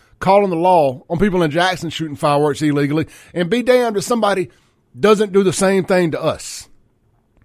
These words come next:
Call the law on us for shooting fireworks, but legally. I guess they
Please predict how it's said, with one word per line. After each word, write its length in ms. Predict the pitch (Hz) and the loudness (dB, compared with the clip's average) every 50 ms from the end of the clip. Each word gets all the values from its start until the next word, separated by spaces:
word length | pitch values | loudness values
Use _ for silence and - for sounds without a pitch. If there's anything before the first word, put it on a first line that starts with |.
| _ _ - | _ _ -8
Call 320 | - - 196 190 208 208 | -2 0 2 2 2 2
the 100 | 196 196 | 2 2
law 340 | 170 170 170 190 185 165 160 | 0 2 4 4 4 4 4
on 80 | 160 160 | 2 -2
us 60 | 147 | -4
for 120 | - 170 | -6 -6
shooting 240 | - - 202 196 165 | -6 -6 -6 -6 -4
fireworks, 480 | - 190 170 170 139 120 107 - - _ _ _ - | -2 0 2 2 2 0 -4 -10 -14 _ _ _ -10
but 120 | 147 135 | -10 -8
legally. 500 | 127 180 185 190 147 123 101 87 80 - _ _ _ _ _ _ _ _ _ _ _ _ _ _ _ _ _ _ _ _ _ _ _ _ _ _ - 117 | -4 0 0 0 0 -2 -10 -12 -16 -20 _ _ _ _ _ _ _ _ _ _ _ _ _ _ _ _ _ _ _ _ _ _ _ _ _ _ -8 -4
I 120 | 131 151 | -4 0
guess 180 | 160 175 160 - | 0 0 0 2
they 220 | 196 165 160 135 | 0 0 0 0